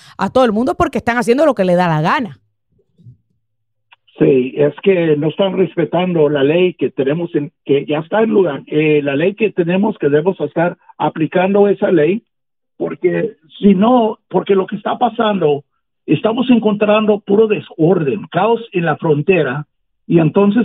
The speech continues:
Speaker 2: también el sufrimiento de los migrantes que están saliendo de su país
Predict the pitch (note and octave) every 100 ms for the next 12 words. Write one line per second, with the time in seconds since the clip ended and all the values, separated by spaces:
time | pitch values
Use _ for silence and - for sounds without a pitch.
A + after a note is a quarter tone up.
0 | - G#3+ G3+ A3+ G3+ F3+ - D#3+ - E3
1 | D#3+ E3 D#3+ E3+ G#3 A#3+ B3 A#3+ G#3 E3+
2 | E3 D#3+ F3+ G3+ G3+ D3+ B2 _ _ D#3+
3 | - F3 G3 G#3 - _ _ _ _ F#3
4 | D#3 F3 A#3+ A3+ A#3 G3+ D#3+ D#3 C#3+ D3